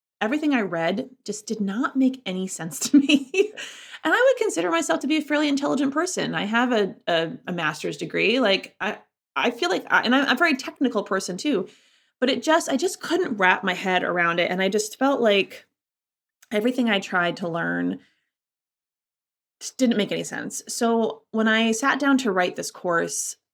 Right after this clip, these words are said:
I wanted to write it so that regardless of your learning style, whether you are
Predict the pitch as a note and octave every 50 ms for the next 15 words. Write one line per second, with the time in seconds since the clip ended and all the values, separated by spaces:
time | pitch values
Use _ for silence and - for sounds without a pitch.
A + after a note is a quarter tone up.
0 | _ _ _ _ - G3 G3 A#3 B3+ C4 C4 C4+ C4 C4 B3+ - A3 F3 F3 E3+
1 | F3 F3 F3 F3+ - - G3+ F3+ - - F#3+ G#3 G#3 G3 - G3 F#3+ G#3+ B3 A#3+
2 | B3 C4+ C4+ - - G3+ F#3+ F#3 F3 F3+ E3 E3 D#3+ D#3+ E3 E3+ F3 F#3+ G3+ A3
3 | A#3+ A#3 A#3+ - - - - - - - - - F#3+ G3 F#3 F#3 F#3 F3+ F#3 G3
4 | F#3+ - F3 F3 F3 E3+ F3 E3+ E3+ F#3+ -